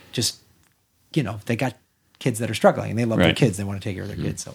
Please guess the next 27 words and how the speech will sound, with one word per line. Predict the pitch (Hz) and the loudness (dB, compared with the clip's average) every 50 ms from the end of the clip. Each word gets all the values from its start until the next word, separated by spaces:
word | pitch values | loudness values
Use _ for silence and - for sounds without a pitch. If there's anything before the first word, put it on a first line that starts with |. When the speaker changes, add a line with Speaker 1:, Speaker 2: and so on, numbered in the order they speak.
| - - | -8 -2
Speaker 1:
yeah, | 165 160 147 120 | 2 2 2 2
both | 113 - 180 196 185 | 4 6 6 6 6
these | 208 190 151 | 6 2 4
movies | 165 156 127 123 107 | 4 2 2 0 -6
are | 101 | -6
great. | 92 104 98 95 92 - | -8 -8 -8 -8 -4 0
Speaker 2:
My | 131 139 143 135 | 4 4 4 4
favorite | 113 - - - 160 180 208 202 170 - | 2 -2 0 4 6 6 8 8 6 6
part | - 127 113 110 101 | 6 6 8 8 8
about | 95 95 92 92 | 8 8 8 8
Hidden | 101 123 113 101 95 | 8 8 6 6 4
Figures | - - 131 131 117 95 85 80 78 78 - - - - - - - | 6 6 6 6 6 6 6 6 6 4 2 -2 -6 -8 -10 -8 -2
that's | 90 92 98 92 85 - - - - - _ - | 4 8 8 8 8 6 0 -2 -4 -4 _ 6
on | 110 104 101 98 | 8 8 10 10
the | 90 90 | 10 8
D | 82 76 95 95 92 | 8 8 8 8 8
V | 80 78 | 8 6
D, | 76 85 120 120 98 65 - - - - - - | 6 8 8 8 8 6 2 -4 -8 -14 -16 -12
the | - 98 87 82 78 78 71 80 | -6 0 2 4 4 4 2 2
scene | - - 113 110 101 90 | 2 6 8 8 8 8
that | 73 64 | 8 6
didn't | - 95 80 76 80 | 6 6 6 6 6
make | 98 107 104 - | 6 6 6 4
it, | 90 - - - - - _ _ - - - - | 0 -6 -6 -8 -18 -20 _ _ -20 -20 -20 -20
Speaker 1:
Mm-hmm. | 95 92 92 90 87 92 - | -20 -18 -18 -20 -20 -8 0
Speaker 2:
is | - 101 101 101 92 90 95 | 6 8 8 8 8 6 6
when, | 98 95 92 92 90 90 90 90 82 | 8 8 10 10 8 8 8 6 4